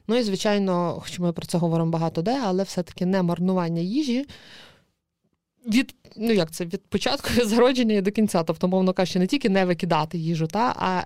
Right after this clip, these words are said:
як робити, щоб її не викидати, які кроки треба зробити до того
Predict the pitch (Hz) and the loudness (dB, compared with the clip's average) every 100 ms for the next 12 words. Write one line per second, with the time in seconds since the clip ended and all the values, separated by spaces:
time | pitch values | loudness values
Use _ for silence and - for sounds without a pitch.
0 | - 180 175 190 190 - 226 233 254 254 | -8 -6 -2 -2 -4 -4 -2 0 0 0
1 | - 233 214 240 240 240 - 220 226 226 | -2 -4 -2 -2 -2 -2 -4 -4 -2 -2
2 | 226 233 226 226 190 185 - 208 202 190 | -2 -4 -2 -2 -2 -4 -4 -4 -2 -2
3 | 175 175 175 175 170 170 160 170 - 254 | -4 -4 -2 -2 -4 -4 -2 -2 0 0
4 | 285 233 | 2 0